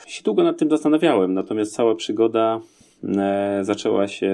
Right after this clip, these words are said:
jak byłem w liceum, więc dość dawno temu już. Chyba potrzebowałem takiej przestrzeni, gdzie będę, gdzie będę mógł przełamać, em, introwertyczną naturę i myślę, że, że to był taki, e, korzeń, e, tej decyzji.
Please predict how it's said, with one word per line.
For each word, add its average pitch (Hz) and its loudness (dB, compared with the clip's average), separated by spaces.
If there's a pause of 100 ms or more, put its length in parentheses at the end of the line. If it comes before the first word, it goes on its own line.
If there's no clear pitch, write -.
(600)
jak 95 -6
byłem 98 2
w - -10
liceum, 95 0
więc 82 -10
dość 85 -6
dawno 85 -2
temu 82 -12
już. - -10
Chyba - 0
potrzebowałem 220 0
takiej 160 0
przestrzeni, 160 -2
gdzie 131 0
będę, 135 -2 (260)
gdzie 107 -2
będę 123 -4
mógł 120 -4
przełamać, 120 -2 (380)
em, 107 -6 (200)
introwertyczną 107 0
naturę 85 0 (120)
i 95 -6
myślę, 104 0
że, 107 0
że 104 -4
to 117 0
był 104 2
taki, 95 -4 (180)
e, 90 0
korzeń, 90 0 (300)
e, 87 0
tej 87 2
decyzji. 85 -2